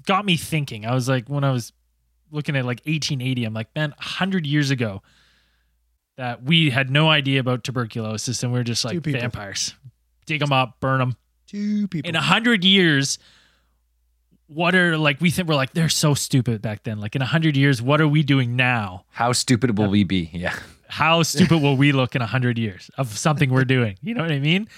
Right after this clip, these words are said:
Speaker 3: Oh, for sure. Man, in a hundred years, people are gonna look back and be like, "Their scientists warned them in nineteen seventy-two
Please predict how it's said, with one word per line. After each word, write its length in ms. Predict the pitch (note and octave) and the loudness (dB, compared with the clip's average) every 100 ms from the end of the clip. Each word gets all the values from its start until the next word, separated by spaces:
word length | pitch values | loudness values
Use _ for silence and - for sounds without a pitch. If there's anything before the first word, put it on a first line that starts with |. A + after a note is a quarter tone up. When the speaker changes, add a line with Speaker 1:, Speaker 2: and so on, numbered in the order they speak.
| - | -12
Speaker 3:
Oh, 160 | E3+ B2+ | -4 -4
for 180 | - D#3 | -2 -2
sure. 240 | - F#3+ | 0 -2
Man, 340 | - F3+ C#3+ G#2 _ - - - - | 2 2 2 -2 _ -20 -20 -20 -8
in 60 | C3 | -6
a 40 | |
hundred 260 | B2 D#3 E3+ | 0 2 4
years, 200 | D3 D3 | 4 2
people 160 | D3 D3 | 0 0
are 20 | |
gonna 80 | B2+ | 0
look 140 | B2+ | 0
back 240 | - A#2+ A#2+ | 0 0 2
and 80 | |
be 40 | A2+ | 2
like, 200 | G#2 - _ _ _ _ _ _ _ _ | 0 -2 _ _ _ _ _ _ _ _
"Their 100 | A2+ | -6
scientists 460 | - F#3 A3 G#3+ D3+ | 0 2 4 2 2
warned 280 | D3 D#3+ | 2 4
them 120 | D3 B2+ | 2 2
in 120 | A#2 | 2
nineteen 480 | A#2+ C#3 - D3 C#3 | 2 0 -4 -4 -2
seventy-two 840 | - B2+ B2+ A#2 - G2+ F#2+ | 0 0 0 -2 0 0 0